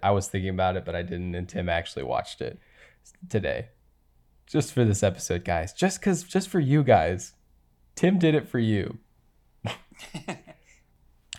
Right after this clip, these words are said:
So, so Abigail, Diane Kruger, we love her. She's great. She gets trapped with, uh, Ben and Riley because of the chase scene.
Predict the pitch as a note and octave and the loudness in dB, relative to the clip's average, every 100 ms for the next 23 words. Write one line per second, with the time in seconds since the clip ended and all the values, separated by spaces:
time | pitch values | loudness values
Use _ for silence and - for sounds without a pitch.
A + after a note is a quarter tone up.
0 | - - C#3+ C3 C3 - C#3 B2 - _ | 2 8 10 10 4 4 4 4 -2 _
1 | B2 C#3+ D3 C3 A#2+ A#2 A#2 - A2+ A#2 | 8 8 8 8 8 8 4 4 4 4
2 | A2+ G#2+ G2+ G2 F#2+ _ G2+ G2 F#2+ F2+ | 2 0 0 0 -2 _ 0 0 0 -4
3 | F#2+ F#2+ F2+ E2+ - _ - _ - B2 | -4 -6 -4 -4 -6 _ -20 _ 0 2
4 | B2 A2+ - - G#2+ G#2 - G#2 F#2+ - | 4 2 0 6 6 6 0 0 0 -4
5 | - G#2 F#2+ G2 G2+ G#2 G2 G2 G2 F#2 | 2 4 4 4 2 4 4 4 2 -2
6 | F#2 G2+ C3+ E3 - A2 - A2 G2+ A2 | -2 0 2 2 4 4 4 2 2 0